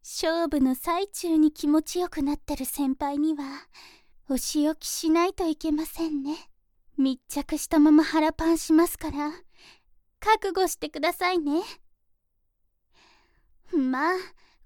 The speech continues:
この状態だとあまり力も入らないですから、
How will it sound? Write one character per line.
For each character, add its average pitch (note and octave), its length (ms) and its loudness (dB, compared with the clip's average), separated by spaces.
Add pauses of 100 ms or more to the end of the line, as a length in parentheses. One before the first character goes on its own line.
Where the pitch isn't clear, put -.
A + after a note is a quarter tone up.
こ F4+ 160 -2
の F#4+ 120 0
状 G4 240 -2
態 G4+ 200 0
だ G4+ 120 -2
と E4 120 -4
あ B3+ 80 -2
ま C4+ 160 -2
り D#4+ 120 -6
力 F4+ 420 -2
も F4 100 4
入 D4 280 -2
ら E4 100 -2
な F4+ 120 0
い D#4+ 100 0
で D4+ 100 -8
す - 100 -16
か - 140 -16
ら、 B3+ 320 -12